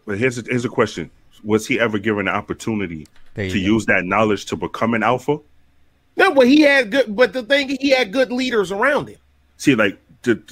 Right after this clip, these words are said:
Speaker 1: Tyrone in the hood, he'd never be an alpha, because the moment he tried to stand up against the per-, the, the current alpha,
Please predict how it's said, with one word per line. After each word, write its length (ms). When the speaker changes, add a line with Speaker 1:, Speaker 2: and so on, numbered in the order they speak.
Speaker 1:
Tyrone 460
in 100
the 100
hood, 300
he'd 160
never 240
be 120
an 60
alpha, 380
because 240
the 80
moment 340
he 140
tried 220
to 40
stand 260
up 140
against 320
the 60
per-, 240
the, 120
the 120
current 340
alpha, 380